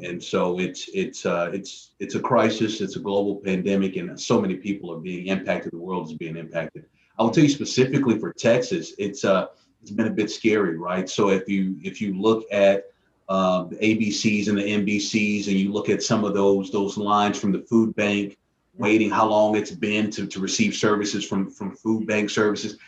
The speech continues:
San Antonio, Texas has been on, featured on a lot of those different segments that have ran.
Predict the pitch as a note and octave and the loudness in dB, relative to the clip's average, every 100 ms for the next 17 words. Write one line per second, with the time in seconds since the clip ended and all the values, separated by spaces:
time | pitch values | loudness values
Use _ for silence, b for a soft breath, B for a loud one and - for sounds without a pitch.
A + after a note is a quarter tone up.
0 | - - A2+ A#2 A#2+ A#2 A2 - A2 G#2+ | -8 0 4 4 6 6 6 4 2 2
1 | A2 G2+ F#2+ F2 D#2+ A2+ G#2+ F2+ F#2 G2 | 0 -4 -4 -4 2 2 4 0 -4 -2
2 | G2 G2 F#2+ - - B2 - G2+ F#2+ F#2 | -2 -2 -4 -2 4 4 4 2 2 0
3 | F2 G2 G2+ G2 F#2+ F#2+ - G2 - F2+ | 0 2 2 2 0 -2 -2 -4 -4 -4
4 | - F#2+ F#2 F2+ F#2+ E2 D#2+ F2+ F2+ F#2+ | 0 2 0 -2 -4 -4 -6 -6 -4 -4
5 | - | -6